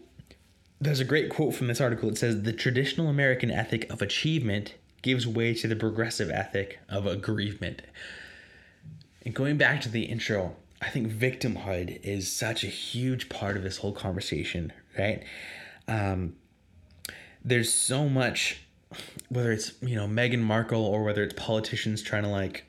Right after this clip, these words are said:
stir up victimhood mindsets amongst minority communities or whatever it is. Um, there's such a weaponization of victimhood for power that if I'm oppressed,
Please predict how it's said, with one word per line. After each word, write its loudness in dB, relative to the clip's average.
stir -2
up -2
victimhood -2
mindsets -2
amongst -4
minority 0
communities -2
or -2
whatever 0
it 0
is. -2
Um, -2
there's 0
such 0
a 4
weaponization 2
of 0
victimhood -2
for -2
power -4
that -4
if -4
I'm 2
oppressed, 0